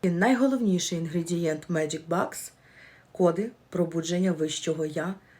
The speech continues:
та вашого Д Н К дару. Отож, замовляй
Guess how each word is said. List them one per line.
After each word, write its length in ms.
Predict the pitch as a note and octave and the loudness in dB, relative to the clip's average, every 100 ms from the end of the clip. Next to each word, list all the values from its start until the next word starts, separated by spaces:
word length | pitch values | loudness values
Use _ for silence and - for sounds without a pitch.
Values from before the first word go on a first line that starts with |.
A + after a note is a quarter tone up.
| _ | _
та 120 | - F#3+ | -4 -2
вашого 440 | C#3+ C#3 D#3 D3+ | -2 -4 -6 -6
Д 120 | D3+ | -4
Н 180 | C#3 C#3 | -4 -6
К 220 | - C3+ C3+ _ _ _ | -6 -8 -8 _ _ _
дару. 400 | D3+ C#3 C3 C3 - _ _ _ _ _ _ _ - | -8 -2 -2 -4 -10 _ _ _ _ _ _ _ -8
Отож, 400 | G3+ A#3 B3+ - | -2 -2 -4 -8
замовляй 580 | F#3 F#3 E3+ E3+ F#3+ | -2 0 2 2 2